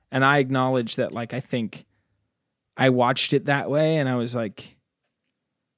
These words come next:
"That movie had more to it, but I almost didn't give it enough attention,"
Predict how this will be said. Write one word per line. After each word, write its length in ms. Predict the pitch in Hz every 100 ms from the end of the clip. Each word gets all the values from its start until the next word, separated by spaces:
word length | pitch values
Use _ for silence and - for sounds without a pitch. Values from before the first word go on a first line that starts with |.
| _
"That 160 | 175 190
movie 260 | 233 233
had 220 | 185 175 147
more 340 | 123 135 160
to 220 | - 185
it, 260 | 185 202 -
but 120 | 143
I 100 | 135
almost 400 | 120 143 139 -
didn't 500 | 135 131 123 - 139
give 220 | 139 127
it 100 | 123
enough 360 | 127 120 117 -
attention," 720 | - 123 113 - 101 -